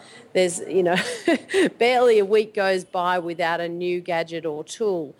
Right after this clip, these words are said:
So it can be somewhat overwhelming for staff that have been operating in a different communications paradigm to not just do their job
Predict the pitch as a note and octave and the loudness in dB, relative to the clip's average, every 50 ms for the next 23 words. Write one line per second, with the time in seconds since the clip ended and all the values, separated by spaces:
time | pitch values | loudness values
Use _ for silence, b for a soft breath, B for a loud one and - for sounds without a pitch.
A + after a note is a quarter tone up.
0 | b b b b b - - G#3 G3 F#3 F3+ F#3 F3+ - F#3+ F#3+ - - G#3+ G#3 | b b b b b -4 0 0 2 2 2 0 0 -2 -4 -4 -4 -4 -4 -4
1 | G#3+ A3+ G#3+ G#3+ G3+ - - F#3 F3+ F3+ F3 D#3+ - - E3+ F3 E3 E3 D#3+ D#3+ | -2 -2 -2 -4 -4 -2 -4 -4 -2 -2 -4 -4 -2 -2 -2 0 0 -2 -4 -2
2 | F3 F3 F#3 G3 G3 G3 F3+ E3+ E3 D#3+ - - F#3 E3 E3 E3 E3+ E3 - - | 0 0 0 0 0 0 -2 -2 -2 -4 -4 -2 0 2 2 2 0 0 -2 -2
3 | - F#3+ E3+ F3 F3+ F#3 F3+ - - F#3+ F3+ E3+ E3 D#3 - F3 E3 D#3+ D#3+ E3 | -2 0 0 0 0 -2 -4 -2 -2 0 0 0 -2 0 0 0 0 0 0 -2
4 | E3 - F#3+ F3+ E3+ E3 E3+ E3 E3 D#3+ D#3+ D#3+ D#3 D#3 D#3+ - C4+ C#4 - - | -4 -2 0 0 2 2 0 0 -2 -2 -2 -2 -4 -4 -2 -2 -2 -2 -2 -2
5 | B3 F#3+ - - - - F#3+ E3+ E3+ E3 D#3+ D#3 D3+ - D#3+ D3+ D3+ D#3 - D#3 | -2 -2 -2 -4 -4 -2 0 2 2 2 2 0 -2 -2 -2 -4 -4 -4 -4 -6
6 | D#3 D#3 D#3 - E3+ D#3 D3+ D3+ D3+ D#3 D#3 D3 D3+ D3+ D#3+ D#3+ B B B B | -8 -8 -8 -6 -4 -2 0 0 0 0 0 0 -2 -2 -4 -6 B B B B
7 | B B - - - G#3+ G#3 G3 G3 F#3+ F#3+ F#3+ F#3+ B B B B - G#3 G3+ | B B -6 0 2 4 6 6 6 6 4 2 0 B B B B -6 -2 0
8 | G#3 A3 - - - G#3+ F3+ - - - F#3 F3+ F3 F3 E3+ E3 E3 - F3+ E3 | 0 0 -2 -2 -4 -4 -4 -4 -2 -2 -2 0 0 0 0 -2 0 0 0 0
9 | E3 E3+ E3 E3 | 0 0 -2 -6